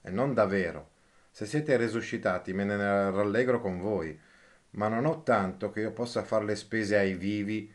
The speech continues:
come ai morti." Anche questa <laughs> espressione è molto comica. Cioè non, non ho,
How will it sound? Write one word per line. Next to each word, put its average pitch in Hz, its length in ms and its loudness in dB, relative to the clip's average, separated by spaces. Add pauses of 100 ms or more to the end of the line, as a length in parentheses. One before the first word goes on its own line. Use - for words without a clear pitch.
(200)
come 104 260 0
ai 98 120 4
morti." 85 640 -6 (240)
Anche - 280 -6
questa 113 380 -4 (160)
<laughs> - 160 -20
espressione 104 460 -4
è - 20 0
molto 95 640 -2
comica. 85 520 0 (280)
Cioè 113 160 2
non, 101 180 -2
non 107 160 -2
ho, 127 360 4